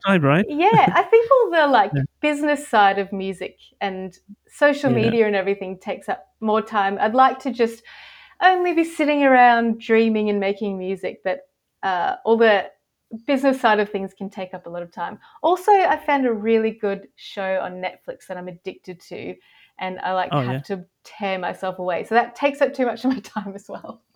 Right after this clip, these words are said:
Speaker 1: <laughs> Did you have a childhood comfort object when you were a child?
Speaker 2: Comfort?
Speaker 1: Or, yeah, a comfort object, like maybe a teddy bear or a, maybe
Speaker 2: Oh,
Speaker 1: an
Speaker 2: I had,
Speaker 1: imaginary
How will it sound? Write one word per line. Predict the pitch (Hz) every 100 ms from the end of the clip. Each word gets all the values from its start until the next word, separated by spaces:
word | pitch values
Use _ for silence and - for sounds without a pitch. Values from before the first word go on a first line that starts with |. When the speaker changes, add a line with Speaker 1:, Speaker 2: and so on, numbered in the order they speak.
| -
Speaker 1:
<laughs> | 415 403 - 269 - - 143 - 160 _ _ _ - _ _ _ _ _ _ _ 165 131
Did | 139
you | 151 208
have | 208 185 175
a | 147 -
childhood | - 135 143 170 - 180 _
comfort | - 131 151 - 185 196 -
object | 175 185 185 208 240 _ - - _ _ _ _
when | 143 143
you | 151
were | 226
a | 240
child? | 120 135 180 208
Speaker 2:
Comfort? | - 147
Speaker 1:
Or, | 120 - _ _ _ _ -
yeah, | 143 156 135
a |
comfort | - 147 165 - 214
object, | 202 226 233 247 247
like | 160 135
maybe | 147 139
a |
teddy | 135 - 147 190
bear | 196 202 208 208
or | 143 139
a, | 139
maybe | - 311
Speaker 2:
Oh, | 330 330
Speaker 1:
an | 269
Speaker 2:
I | 277
had, | 254 - -
Speaker 1:
imaginary | 190 220 226